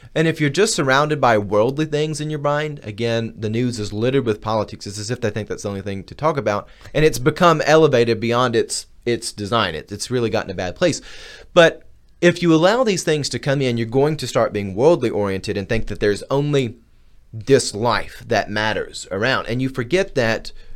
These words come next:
sometimes it is only through the redemption that comes in the kingdom of God that we will see,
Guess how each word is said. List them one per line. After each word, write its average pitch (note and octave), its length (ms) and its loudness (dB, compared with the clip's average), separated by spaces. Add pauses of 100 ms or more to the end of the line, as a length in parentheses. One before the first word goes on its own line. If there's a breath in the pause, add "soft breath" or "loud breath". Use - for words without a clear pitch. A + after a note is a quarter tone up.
sometimes B2 1080 0 (460)
it C3 100 0
is C3+ 160 2
only E3 360 0
through C3+ 220 0
the B2 100 -2
redemption A2 720 -4 (320)
that A#2 200 0
comes A2+ 400 -2
in B2+ 140 -4
the A#2 80 -2
kingdom C3 340 -2
of G#2 120 -4
God A2 320 2
that A2+ 180 0
we C3 160 2
will D3 300 8
see, F2+ 400 -4